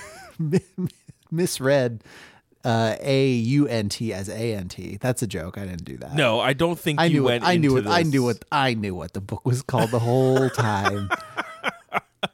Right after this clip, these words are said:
Speaker 2: Sure. Th-, uh, and this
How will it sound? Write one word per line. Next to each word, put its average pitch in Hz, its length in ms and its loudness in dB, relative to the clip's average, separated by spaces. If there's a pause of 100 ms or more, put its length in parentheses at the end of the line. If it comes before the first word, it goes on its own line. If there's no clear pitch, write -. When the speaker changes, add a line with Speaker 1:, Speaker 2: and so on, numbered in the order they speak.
(1120)
Speaker 2:
Sure. 220 440 0
Th-, 143 140 -10 (100)
uh, 170 280 6 (100)
and 160 160 -2
this 226 240 -2